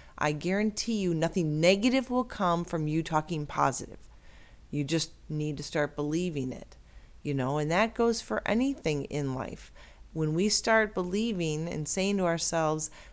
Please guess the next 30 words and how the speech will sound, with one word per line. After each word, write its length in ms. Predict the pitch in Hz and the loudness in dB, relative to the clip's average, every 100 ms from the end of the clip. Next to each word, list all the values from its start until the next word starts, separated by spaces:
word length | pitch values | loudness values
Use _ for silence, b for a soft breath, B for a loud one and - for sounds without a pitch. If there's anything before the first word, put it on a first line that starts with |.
| - | 0
that 140 | 143 | 2
I'm 180 | 147 160 | 2 0
smart 340 | - 185 190 | 0 2 2
enough 220 | 143 165 - | 2 -4 -6
to 80 | |
do 220 | 160 185 175 | -4 -2 0
this, 200 | 147 147 | 0 -2
I'm 120 | 139 | -6
strong 440 | - 170 180 190 | -4 0 2 2
enough, 260 | 156 135 135 | 0 -2 -4
I'm 180 | 143 139 | -6 -6
passionate 520 | - 190 196 - 151 | -4 -4 -2 -2 -4
enough, 260 | 139 135 143 | -2 -4 -6
I'm 140 | 135 | -8
powerful 580 | - 208 208 185 147 135 | -2 0 2 0 -6 -6
enough, 260 | 135 139 - B B B B B | -4 -6 -8 B B B B B
then 180 | 185 190 | 0 2
we 80 | 202 | 2
start 360 | - 185 175 - | 2 0 0 -2
to 100 | 175 | -2
believe 440 | 170 170 220 208 | 0 2 2 0
that. 320 | 156 131 - - - | -4 -4 -8 -16 -12
If 200 | 151 - | -10 -4
we 120 | 165 175 | -2 -2
start 320 | - 180 175 | 0 0 0
telling 360 | 196 202 220 | -2 0 2
ourselves 480 | 185 175 - 170 165 | 0 -2 0 -2 -2
the 140 | 175 - | -2 0
other 220 | 202 214 | 2 0
stuff, 440 | - 156 156 - | -2 -2 -2 -6